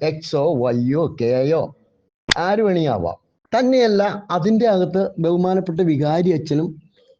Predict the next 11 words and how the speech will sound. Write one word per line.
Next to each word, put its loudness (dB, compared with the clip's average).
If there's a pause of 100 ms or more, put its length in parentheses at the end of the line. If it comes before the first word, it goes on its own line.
(140)
ഇടവകക്കാരും 0
കാണേണ്ടതായ 0
ഒരു 2
വസ്തുതയുണ്ട്. 2 (280)
പള്ളിയിൽ 0
നിന്ന് 0
ഒരു 0
തുണ്ട് 0
കഷ്ണം 0
കടലാസോ 0 (640)
ഒരൊറ്റ -2